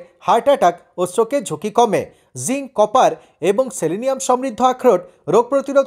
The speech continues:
ক্ষমতা বাড়ায়, যৌন শক্তি বৃদ্ধি করে এবং ত্বক ও চুলের স্বাস্থ্যের উন্নতি ঘটায়।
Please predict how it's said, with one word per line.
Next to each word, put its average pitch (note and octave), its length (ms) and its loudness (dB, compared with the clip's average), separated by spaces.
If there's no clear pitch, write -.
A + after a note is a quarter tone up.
ক্ষমতা E3+ 360 -2
বাড়ায়, G#3 320 2
যৌন A3+ 300 4
শক্তি C4+ 360 -4
বৃদ্ধি D3+ 340 -6
করে A#3 260 2
এবং G#3+ 240 2
ত্বক E3+ 240 4
ও C4 60 0
চুলের G3+ 340 -4
স্বাস্থ্যের B3 420 -4
উন্নতি A#3+ 300 -6
ঘটায়। F3+ 400 2